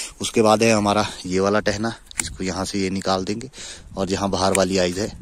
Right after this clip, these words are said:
वहाँ से इसे हे-, head back दे देंगे। उसके बाद ये टहना है, ये भी growth में जा रहा है, यहाँ बीमा था Growth में चला गया, ये pin है पर लंबी है, तो मैं इसको निकाल देता हूँ। ये छोटी pin है, इसको हम छोड़ देंगे। उसके बाद इसे मैं निकाल दूंगा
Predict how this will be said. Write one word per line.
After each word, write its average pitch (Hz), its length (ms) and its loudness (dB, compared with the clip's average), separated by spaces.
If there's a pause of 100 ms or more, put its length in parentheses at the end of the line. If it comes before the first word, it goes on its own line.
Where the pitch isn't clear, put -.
वहाँ 87 220 -6
से 101 160 -4
इसे 92 200 -4
हे-, 87 180 -8 (360)
head 90 160 -6
back 87 220 -4 (140)
दे 80 120 -6
देंगे। - 360 -12
उसके - 260 -8
बाद 104 200 4
ये 107 180 4
टहना 107 300 -4
है, 117 160 -4
ये 95 180 -4
भी 98 160 -4
growth 98 340 -2
में 104 100 -2
जा 95 140 0
रहा 101 160 0
है, 120 180 -6
यहाँ 92 180 -2
बीमा 92 320 -6
था 110 140 -6 (580)
Growth 101 240 -2
में 107 100 0
चला 107 180 2
गया, 110 120 2
ये 101 180 0
pin 113 260 -2
है 110 160 -4
पर 98 200 -4
लंबी 98 300 0
है, 110 160 0
तो 101 180 -8
मैं 92 120 -4
इसको 90 260 -6
निकाल 95 320 -2
देता 104 160 -4
हूँ। 107 120 -2
ये 101 140 -2
छोटी - 340 -6
pin 104 200 -4
है, 107 60 0
इसको - 220 -6
हम 101 140 -4 (440)
छोड़ 110 260 -4
देंगे। 104 340 -6 (180)
उसके 98 220 -12
बाद 98 240 -6 (300)
इसे 107 260 -8
मैं 101 140 -6 (1040)
निकाल 104 440 -2
दूंगा 113 300 -4